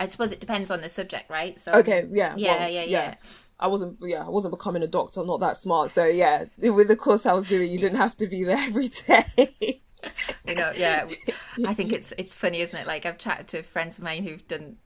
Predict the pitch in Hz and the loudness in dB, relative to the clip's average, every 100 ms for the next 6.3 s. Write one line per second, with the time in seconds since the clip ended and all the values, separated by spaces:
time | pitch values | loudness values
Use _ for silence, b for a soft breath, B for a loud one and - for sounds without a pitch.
0 | _ 175 175 165 175 185 214 - 175 160 | _ -2 -2 -2 -2 -2 -2 -6 -8 -4
1 | 170 175 - - 160 165 202 196 202 196 | -4 -4 -10 -10 -10 -6 0 2 4 2
2 | 170 165 165 156 160 160 147 - - - | -2 -6 -10 -10 -14 -12 -10 -10 -10 -12
3 | - 147 - 190 165 131 - 180 175 143 | -10 -10 -8 -4 -2 -4 -6 -4 -4 -4
4 | 165 151 - 190 - 165 180 180 - 175 | -8 -6 2 4 4 4 2 0 0 0
5 | - 180 165 165 151 170 151 - 403 - | 4 4 4 2 -4 -2 -2 4 6 6
6 | - 320 - | 4 0 -8